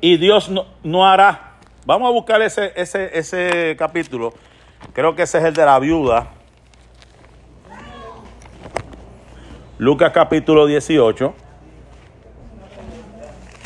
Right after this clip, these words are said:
Sí, pero el pasaje per se, la perícopa como tal,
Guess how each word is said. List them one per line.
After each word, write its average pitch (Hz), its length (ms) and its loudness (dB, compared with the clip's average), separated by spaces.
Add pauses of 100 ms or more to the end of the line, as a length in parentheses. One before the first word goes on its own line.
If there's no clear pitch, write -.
(180)
Sí, 131 240 -2
pero 120 200 2
el 117 100 2
pasaje 156 500 2
per 160 220 2
se, 160 220 0
la 135 140 4
perícopa 135 580 -2
como 151 300 -4
tal, 123 280 2